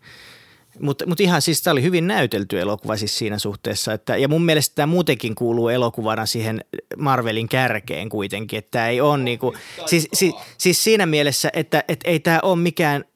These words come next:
niinku huono leffa. Eikä edes, tää on siinä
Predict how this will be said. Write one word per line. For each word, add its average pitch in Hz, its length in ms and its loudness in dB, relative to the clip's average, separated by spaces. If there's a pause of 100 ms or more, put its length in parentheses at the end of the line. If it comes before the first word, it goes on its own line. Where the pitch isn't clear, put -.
niinku 151 280 -4
huono 127 420 4
leffa. - 360 -10 (720)
Eikä 156 300 2
edes, 165 280 0 (300)
tää 175 160 4
on 160 60 2
siinä 190 200 2